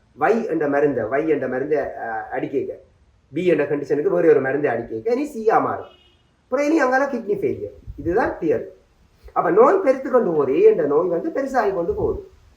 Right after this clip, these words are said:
அப்ப அதைத்தான் நாங்க இதுல வலியுறுத்துறது. அப்ப இந்த உலக மக்களுக்கு ஒரு செய்தி என்னென்றால், இந்த மருந்துகள்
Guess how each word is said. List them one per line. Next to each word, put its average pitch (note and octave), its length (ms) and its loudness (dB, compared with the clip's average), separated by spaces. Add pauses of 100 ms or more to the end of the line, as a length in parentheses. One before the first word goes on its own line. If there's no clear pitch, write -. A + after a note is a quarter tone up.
(500)
அப்ப D#3+ 140 -2
அதைத்தான் F#3+ 320 0
நாங்க A#3+ 240 4
இதுல F#3 220 0 (220)
வலியுறுத்துறது. C3+ 680 2
அப்ப A#3+ 280 -2 (360)
இந்த C3+ 280 -4
உலக G#3 260 0
மக்களுக்கு G3+ 400 0
ஒரு F#3+ 80 -2
செய்தி E3 340 -2
என்னென்றால், B2 420 -4 (840)
இந்த E3+ 180 -2
மருந்துகள் A3+ 1000 2